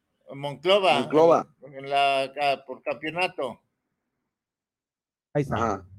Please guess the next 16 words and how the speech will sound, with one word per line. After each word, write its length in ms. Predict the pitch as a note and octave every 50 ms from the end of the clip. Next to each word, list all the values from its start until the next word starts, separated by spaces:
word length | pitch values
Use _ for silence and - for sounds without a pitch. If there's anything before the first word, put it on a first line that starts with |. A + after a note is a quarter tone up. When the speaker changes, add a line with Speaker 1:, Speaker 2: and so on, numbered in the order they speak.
| - _
Speaker 2:
Y 120 | - B2 B2
en 160 | C3 C#3 C#3+
el 180 | C#3 C3+ C#3+ -
tour. 380 | F#3+ F#3+ F#3+ F3+ D3 B2 - _ _ _ _ _ _ _ _ _ _ _ _ _ _ _ _ _ _ _ _ _ _ _ _ _ _ _ _ _ _ _ _ _ _ _ _ _ _ _ _ _ _
Speaker 1:
A 120 | - G2+ G#2+
ver, 140 | G#2+ G#2 G2+
Speaker 3:
Di 20 | G2+
Speaker 1:
Monclova. 720 | G2+ G2 G2 F#2+ F#2+ G2 B2+ C#3+ - - - G#3 - A3
Speaker 3:
que 120 | - E3+
tienen 420 | D#3+ A#2+ B2 E3+ F#3 G3+ G3 F3 E3+
que 80 | F#3+
eliminar 520 | F#3+ G3+ G3 F#3+ F3+ E3+ D#3 D3+ D#3+ F3+ F#3+
a 80 | F#3+
los 340 | F#3+ F3+ D#3+ C#3+ A#2 - - _ _ _ - _ _ _ _ _ _ _ _ _ _ _ _ _ _ _ _
mendigos 580 | C3+ C#3 F3 G#3+ A3 G#3 F#3 E3+ D#3+ D#3+ D3+
yucatecos. 800 | C#3 C#3 - - C#3 - - C3+ C#3 _ - - - _ _ _